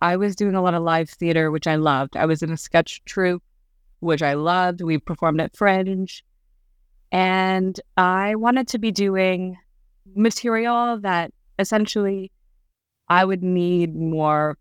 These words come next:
brown people, or I would need a different crew of folks. And so I thought to myself, and I also wanted to do things that I could film and put online.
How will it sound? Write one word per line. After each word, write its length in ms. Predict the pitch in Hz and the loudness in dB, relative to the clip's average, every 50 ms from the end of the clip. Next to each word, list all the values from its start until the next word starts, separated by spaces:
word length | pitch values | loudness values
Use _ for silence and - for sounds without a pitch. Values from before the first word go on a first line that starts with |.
| _ _ _ | _ _ _
brown 320 | - 139 127 120 - - | 2 4 4 4 2 -2
people, 300 | - - 98 - - 104 | -4 -6 -10 -6 -4 -4
or 200 | 101 - 180 185 | -2 0 0 0
I 140 | 175 170 170 | 0 0 0
would 180 | 170 220 214 190 | -2 -4 -4 -2
need 280 | 208 214 208 202 196 | -2 0 0 0 0
a 80 | 190 185 | 0 0
different 560 | 165 175 170 175 - - 180 165 165 156 - | 0 -2 -4 -6 -4 -6 -6 -6 -6 -8 -12
crew 380 | _ _ _ - 185 180 180 175 | _ _ _ -4 -2 0 0 0
of 120 | 160 156 - _ | -2 -2 -6 _
folks. 340 | - 160 143 - - - - _ _ _ _ _ _ _ _ | 0 0 0 0 -4 -10 -16 _ _ _ _ _ _ _ _
And 180 | 190 202 202 196 | 0 0 0 0
so 460 | - - 220 202 196 196 190 190 - - | -2 -2 0 0 0 0 -2 -4 -4 -4
I 580 | - 180 185 196 214 226 226 226 233 226 220 220 - _ _ _ _ _ | -4 -2 0 2 2 0 0 0 -2 -2 -4 -6 -8 _ _ _ _ _
thought 200 | - 190 - 214 | 0 0 0 0
to 100 | - 196 | 0 -2
myself, 640 | 185 170 165 160 - - _ 175 156 151 151 160 165 - - - | 0 0 0 -2 -4 -6 _ 0 0 0 0 -2 -6 -10 -4 0
and 160 | 202 214 233 | 0 2 2
I 60 | 226 | 2
also 280 | - - 185 196 - 226 | 0 -2 -2 -2 -4 -4
wanted 260 | 202 196 185 185 185 - | -2 0 0 0 -2 -2
to 80 | 196 | -4
do 160 | 165 170 170 160 | -4 -4 -4 -4
things 280 | - 175 160 160 147 | -2 -2 0 0 2
that 100 | 156 156 | 2 2
I 80 | 147 147 | 2 2
could 160 | - - 147 | 0 -6 -12
film 400 | - - - 247 277 294 226 190 | -14 -6 -2 0 0 2 0 -2
and 140 | 180 175 - | -2 -6 -6
put 120 | - 180 | -4 0
online. 500 | 165 156 156 156 156 151 139 131 147 156 | 0 0 2 2 0 0 -2 -2 -8 -14